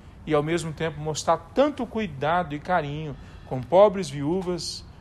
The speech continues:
a, a pessoas que não são intocáveis no meio da sociedade.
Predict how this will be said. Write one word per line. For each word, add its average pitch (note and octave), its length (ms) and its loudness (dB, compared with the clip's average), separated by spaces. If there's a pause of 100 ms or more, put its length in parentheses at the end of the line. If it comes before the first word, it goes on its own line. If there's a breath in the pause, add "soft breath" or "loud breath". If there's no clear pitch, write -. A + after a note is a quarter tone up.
(220 soft breath)
a, C3 240 -4
a B2+ 40 -4
pessoas F3 500 -2
que E3 100 -10
não D#3 160 -4
são D#3+ 240 -6
intocáveis D3 640 -2
no C#3 80 -6
meio D3 320 -4 (300 loud breath)
da C#3 120 2
sociedade. A#2+ 680 -8